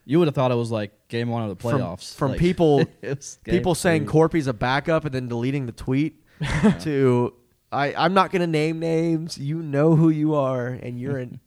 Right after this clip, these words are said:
Speaker 1: <laughs>
Speaker 2: you suck. And if you're, you're not listening right now, you might be, but I doubt it.
Speaker 1: <laughs>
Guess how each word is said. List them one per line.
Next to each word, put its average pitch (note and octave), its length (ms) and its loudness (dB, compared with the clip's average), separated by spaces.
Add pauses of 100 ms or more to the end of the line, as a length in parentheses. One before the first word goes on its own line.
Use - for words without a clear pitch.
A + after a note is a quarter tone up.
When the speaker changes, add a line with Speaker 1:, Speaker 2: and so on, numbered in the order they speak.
Speaker 1:
<laughs> - 120 -20
Speaker 2:
you C3 280 -4
suck. D3+ 400 -2 (480)
And B2+ 320 -12 (920)
if - 100 -20
you're, D3 180 -4
you're B2+ 180 -6
not F#3 220 0
listening B2 400 -4
right A2+ 160 -8
now, A2+ 160 -6
you B2+ 180 -4
might G3+ 240 -2
be, A#2+ 220 -2
but A#2+ 140 -8
I C#3 100 -4
doubt C#3+ 280 -2
it. A2+ 240 -8
Speaker 1:
<laughs> - 60 -4